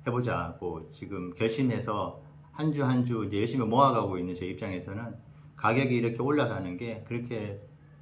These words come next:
어, 탐탁치만은 않는 것 같아요. 어, 이, 오늘은 저희 부부가 보유하고 있는 주식의 평단가를 공개하기로 했죠. 그리고 가장 쌀 때와 가장 비쌀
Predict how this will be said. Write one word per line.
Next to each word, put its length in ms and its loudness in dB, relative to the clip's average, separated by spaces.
어, 160 -12
탐탁치만은 540 0
않는 240 -2
것 80 -4
같아요. 380 -8
어, 320 2
이, 160 2
오늘은 760 6
저희 720 6
부부가 440 6
보유하고 520 6
있는 520 0
주식의 380 -4
평단가를 600 2
공개하기로 560 -6
했죠. 320 -14
그리고 180 -8
가장 420 -2
쌀 280 -2
때와 260 4
가장 260 -4
비쌀 480 -6